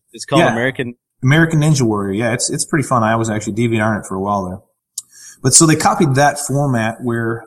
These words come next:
Speaker 2: they took the fifty guys and broke us up into, actually it was, like, forty-eight guys, I think. Eight groups of six or six groups of eight. And we, those six guys just showed up at one match.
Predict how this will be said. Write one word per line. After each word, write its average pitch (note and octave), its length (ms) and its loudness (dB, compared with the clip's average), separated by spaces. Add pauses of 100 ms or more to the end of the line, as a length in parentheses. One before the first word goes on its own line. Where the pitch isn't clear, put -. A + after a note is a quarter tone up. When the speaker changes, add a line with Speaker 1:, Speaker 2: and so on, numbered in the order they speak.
Speaker 2:
they A#2 80 -6
took D#3+ 220 -2
the - 80 -8
fifty D#3+ 260 -2
guys C3 320 -2
and A2+ 100 -2
broke A#2 220 -2
us B2 140 0
up A#2+ 100 -4 (100)
into, A2 580 0 (140)
actually A#2+ 220 -6
it G#2+ 40 -2
was, G#2 100 -6
like, G2 120 -8
forty-eight G2+ 460 -8
guys, G2 240 -10
I - 80 -16
think. G2 140 -10 (560)
Eight D#3 160 2
groups C#3 280 6
of F#2+ 80 0
six - 440 4
or G#2+ 80 -2
six - 240 2
groups C#3 240 2
of G#2 80 0
eight. B2+ 220 0 (420)
And A#2+ 160 4
we, C#3+ 260 2
those A#2+ 220 2
six E3+ 260 6
guys B2+ 400 2
just B2 140 0
showed B2+ 180 4
up A#2+ 160 0
at G#2 100 -4
one A2+ 160 0
match. G2 380 -6